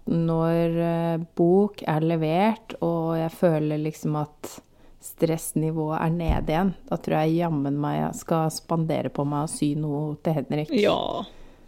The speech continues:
Speaker 2: Det høres
Speaker 1: Rett
Speaker 2: bra
Speaker 1: og
Speaker 2: ut.
Speaker 1: slett.
Speaker 2: Mm, jeg skal også
Speaker 1: Mm.
Speaker 2: sy, eh, planlegge å sy en ny skjorte til Sean. Det som er, det som er litt tricky med Sean da, er at han er så bortskjemt, ikke sant? Han har jo en sånn bespoke, flere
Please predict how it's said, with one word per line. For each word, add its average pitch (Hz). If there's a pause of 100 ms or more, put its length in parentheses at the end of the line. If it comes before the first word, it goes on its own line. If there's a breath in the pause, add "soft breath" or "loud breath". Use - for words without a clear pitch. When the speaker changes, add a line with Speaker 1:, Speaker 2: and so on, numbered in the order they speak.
(920 soft breath)
Speaker 2:
Det - (120)
høres - (100)
Speaker 1:
Rett 202
Speaker 2:
bra -
Speaker 1:
og -
Speaker 2:
ut. 196
Speaker 1:
slett. -
Speaker 2:
Mm, 185
jeg 190
skal 185
også -
Speaker 1:
Mm. 185
Speaker 2:
sy, 180
eh, 175 (420 loud breath)
planlegge 180
å 165
sy -
en -
ny 185
skjorte -
til -
Sean. - (300 loud breath)
Det 208
som 202
er, 190 (420 loud breath)
det 185
som 185
er 190
litt 175
tricky -
med 175
Sean 240
da, 175
er 196
at 185
han 180
er 180
så 170
bortskjemt, 165
ikke 170
sant? 185
Han 196
har 196
jo 220
en 156
sånn 160
bespoke, 170
flere 247